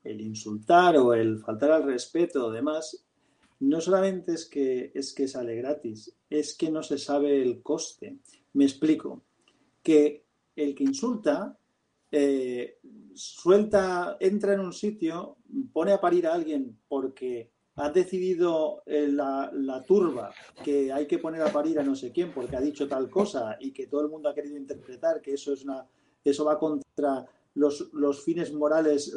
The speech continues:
eh, máximos y excelsos de hoy en día, y entonces la turba decide machacar a fulanito o a menganito, o al torero que se ha muerto lo ponen a parir porque se ha muerto y no piensan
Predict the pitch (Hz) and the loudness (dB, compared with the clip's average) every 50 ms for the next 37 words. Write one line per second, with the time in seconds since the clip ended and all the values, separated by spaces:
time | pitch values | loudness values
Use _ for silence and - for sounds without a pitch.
0 | 160 156 151 147 143 143 139 131 127 - - - _ _ _ _ _ - 139 139 | 0 2 2 4 4 4 2 0 -2 -6 -14 -20 _ _ _ _ _ -6 -2 0
1 | 139 143 151 160 - - - - 151 151 151 151 147 - 151 143 139 143 - 165 | 0 2 2 0 -2 -4 -4 -6 -4 -2 -2 -2 -2 -2 -2 -2 -2 -2 -2 -2
2 | 170 165 - - 151 143 131 127 139 139 139 139 160 170 170 175 196 233 226 214 | -2 -2 0 0 0 0 0 2 2 2 4 4 2 0 0 -2 -4 0 4 4
3 | 214 247 285 302 - - _ _ _ - 156 156 151 139 190 196 190 190 175 - | 4 4 2 -2 -4 -8 _ _ _ -4 -4 -2 2 4 4 6 6 4 2 4
4 | 196 196 208 202 208 185 165 - - 175 175 180 170 160 151 - - 147 139 147 | 4 2 4 4 2 2 0 0 -2 -4 -4 -2 -2 -4 -6 -4 -6 -6 -2 -2
5 | 151 160 - - - _ _ _ _ _ _ - 127 120 - 143 143 143 156 170 | -2 -2 -2 -6 -12 _ _ _ _ _ _ -14 -12 -8 -6 -4 -2 -2 -2 -4
6 | 170 180 196 180 160 147 143 147 147 147 160 196 220 214 214 226 254 277 269 - | -2 0 0 2 2 0 0 0 -2 -2 -2 -4 -4 -4 -2 -2 -2 -4 -4 -10
7 | _ _ - _ _ _ - 151 147 147 139 139 143 139 135 147 143 151 170 180 | _ _ -20 _ _ _ -4 0 2 2 2 2 0 -4 -4 -6 -4 -2 -2 -2
8 | 185 185 190 - 180 180 180 185 190 196 196 - 220 196 170 - 165 165 180 185 | -2 -2 -4 -4 -4 -6 -4 -2 -2 -2 -2 -2 -2 -2 -2 -2 -4 -6 -6 -6
9 | 180 175 180 175 175 190 190 175 185 165 147 160 156 - 165 170 175 196 196 190 | -8 -4 -2 0 0 0 0 0 -4 -4 -4 -6 -8 -8 -8 -6 -4 -4 -4 -4
10 | - 196 208 247 294 - - 294 - 139 156 180 185 - 185 196 208 208 190 - | -2 -2 -2 -2 -2 -4 -4 -4 -2 -2 -2 -4 -8 -10 -12 -10 -8 -8 -8 -8
11 | - 180 180 208 220 247 | -8 -6 -6 -6 -6 -8